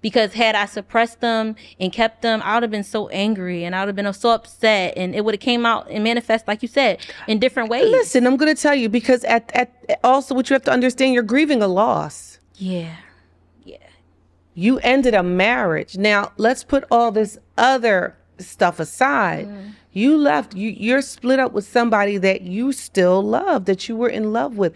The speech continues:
Speaker 1: Mm-hmm.
Speaker 2: You're grieving. So again, despite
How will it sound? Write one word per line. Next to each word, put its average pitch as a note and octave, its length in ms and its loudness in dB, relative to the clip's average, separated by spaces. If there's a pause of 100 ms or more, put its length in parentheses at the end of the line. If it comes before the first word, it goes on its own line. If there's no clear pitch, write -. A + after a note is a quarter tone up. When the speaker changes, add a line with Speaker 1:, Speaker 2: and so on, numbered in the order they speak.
Speaker 1:
Mm-hmm. G#3+ 240 -10
Speaker 2:
You're B3 140 2
grieving. G#3 800 -2 (220)
So B3 240 2
again, A#3 680 0
despite B3+ 600 0